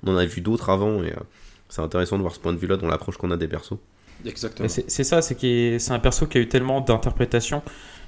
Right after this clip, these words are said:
Speaker 3: que, euh, chaque personne a pu le découvrir avec un, avec une personnalité et un caractère différent. Donc, euh,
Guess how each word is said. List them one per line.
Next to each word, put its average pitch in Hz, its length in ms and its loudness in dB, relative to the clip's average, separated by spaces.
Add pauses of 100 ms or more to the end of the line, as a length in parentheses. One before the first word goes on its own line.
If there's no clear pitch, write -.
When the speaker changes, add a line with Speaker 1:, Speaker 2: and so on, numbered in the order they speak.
(160)
Speaker 3:
que, - 120 -2
euh, 107 460 2 (340)
chaque - 280 0
personne 143 380 0
a 113 60 0
pu - 120 -2
le 113 40 -4
découvrir 117 440 0
avec 110 300 4
un, 101 340 -2 (280)
avec 107 200 0
une 117 100 0
personnalité 120 720 6
et 120 60 4
un 107 140 0
caractère 117 400 2
différent. 120 600 0
Donc, 101 220 -10
euh, 101 120 -6